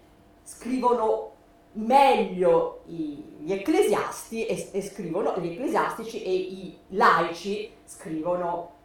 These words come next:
eh, scrivono, oh, peggio. Eh, utilizzano gli ecclesiastici modelli più, possiamo dire, alla page, gli altri modelli ritardatari. Anche se su questo non bisogna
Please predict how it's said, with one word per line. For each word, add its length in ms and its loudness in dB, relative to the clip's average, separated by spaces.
eh, 640 -8
scrivono, 540 -6
oh, 680 -6
peggio. 460 -12
Eh, 640 0
utilizzano 880 2
gli 80 -8
ecclesiastici 840 0
modelli 800 4
più, 500 -4
possiamo 300 -10
dire, 320 -4
alla 320 2
page, 760 2
gli 160 2
altri 480 4
modelli 840 -2
ritardatari. 760 0
Anche 280 0
se 240 0
su 180 -4
questo 560 -2
non 240 -2
bisogna 760 -4